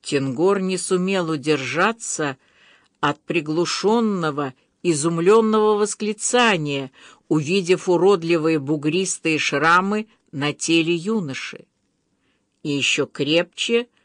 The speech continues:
сжал рукоять меча. Рони подался вперед, заинтересованно ожидая продолжения.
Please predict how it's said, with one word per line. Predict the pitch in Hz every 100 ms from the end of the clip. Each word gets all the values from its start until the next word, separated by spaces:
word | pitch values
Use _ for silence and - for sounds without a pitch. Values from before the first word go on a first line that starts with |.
| _ _
сжал | 123 - 139 147 156
рукоять | 175 170 170 156 139 135 -
меча. | 165 175 - 147 170 _ _ _ _ _ _ _ _ - - - _
Рони | 143 165 202 190 185
подался | 180 165 175 170 -
вперед, | 160 - 170 160 156 185 262 - _ _ _ _
заинтересованно | 139 123 180 175 175 165 160 - 156 170 190 208 202
ожидая | 160 156 135 151 151 160
продолжения. | 175 170 190 196 196 208 151 131 127 135